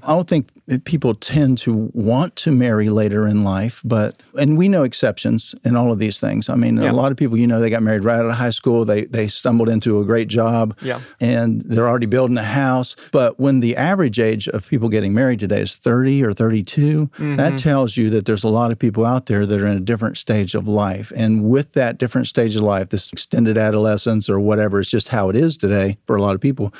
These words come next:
Speaker 1: If you're single longer, then, you know, that brings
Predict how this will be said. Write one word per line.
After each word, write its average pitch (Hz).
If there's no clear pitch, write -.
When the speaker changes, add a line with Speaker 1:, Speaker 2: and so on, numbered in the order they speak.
Speaker 1:
If -
you're 123
single 175
longer, 214
then, 127
you 170
know, 123
that 185
brings 175